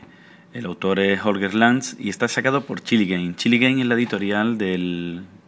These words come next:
mm, conocido o creador de la editorial Zoch, del mismo Zora en persona que creó esta editorial, pues bueno, para sacar un poco sus proyectos más raros o proyectos que él considera, bueno, que con Zoch a lo mejor pues no tiene salida o lo que sea.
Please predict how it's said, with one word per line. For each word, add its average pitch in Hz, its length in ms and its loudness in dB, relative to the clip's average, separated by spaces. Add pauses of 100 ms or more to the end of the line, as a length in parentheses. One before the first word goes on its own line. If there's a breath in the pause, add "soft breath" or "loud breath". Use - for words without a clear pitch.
(120)
mm, 92 320 -4
conocido 107 580 2
o 98 340 -4
creador 98 440 0
de 107 100 2
la 104 80 0
editorial 101 400 0
Zoch, - 500 -10
del 92 360 -6
mismo 101 200 0
Zora 101 220 0
en 95 80 -6
persona 117 540 0 (260 loud breath)
que 95 140 -4
creó 92 180 -2
esta 104 160 -4
editorial, 107 520 4
pues 107 140 -8
bueno, 92 200 -6
para 92 100 -8
sacar 98 240 -6
un 101 80 -4
poco 101 260 -4
sus 92 540 -8
proyectos 104 460 -4
más 104 200 0
raros 117 280 0
o 104 80 0
proyectos 101 560 -2 (400 loud breath)
que 98 100 -4
él 95 160 2
considera, 95 480 -2
bueno, 95 240 -8
que 90 140 -10
con 90 180 -8
Zoch 95 260 -2
a 98 40 4
lo 95 80 -2
mejor 95 240 -4
pues 95 100 -4
no 95 100 -4
tiene 90 200 -2
salida 87 320 -4
o 85 40 -8
lo 85 80 -10
que 87 80 -12
sea. 90 220 -10